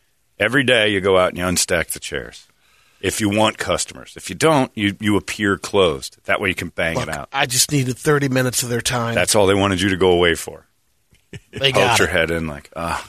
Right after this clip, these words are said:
Speaker 1: asshole customers." So you were the opposite of most restaurant people.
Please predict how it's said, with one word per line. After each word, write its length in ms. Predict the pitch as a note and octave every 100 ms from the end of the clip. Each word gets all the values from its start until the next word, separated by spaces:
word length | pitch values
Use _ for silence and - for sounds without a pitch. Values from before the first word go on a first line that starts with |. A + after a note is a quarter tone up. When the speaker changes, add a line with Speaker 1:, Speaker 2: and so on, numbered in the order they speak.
| _
Speaker 1:
asshole 420 | D#2 D#2 - D#2+ D2+
customers." 720 | - D#2+ - D2 D#2 D2+ - _ _ _ _
So 140 | - B2+
you 80 | D3+
were 80 | F#3+
the 140 | C#3+
opposite 440 | B2 B2 - -
of 160 | F2 E2+
most 420 | G2 G2+ G#2+ G2+
restaurant 480 | F#2+ F#2+ - F2+ E2
people. 400 | - D#2+ - -